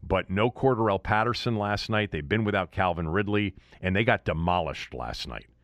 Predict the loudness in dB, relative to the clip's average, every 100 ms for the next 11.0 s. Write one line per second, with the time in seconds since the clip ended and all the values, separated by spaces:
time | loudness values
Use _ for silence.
0 | _ _ -20 -8 0 2 0 -2 0 2
1 | 2 0 0 0 2 2 0 -2 -4 -6
2 | -8 -14 -20 -20 -4 0 2 2 2 2
3 | 2 2 -2 -4 0 0 0 0 0 -4
4 | -2 -2 -2 -4 -2 0 0 -2 -6 -10
5 | -8 -4 0 0 0 -2 -2 -4 -2 0
6 | 0 0 -4 -2 0 0 0 -4 -4 -6
7 | -6 -6 -14 -18 -14 -2 0 2 4 4
8 | 4 0 0 -4 -2 -2 -2 -4 -4 -6
9 | -8 -4 -2 0 0 -2 -4 -2 0 0
10 | -2 -6 -8 0 0 0 -2 -10 -8 -12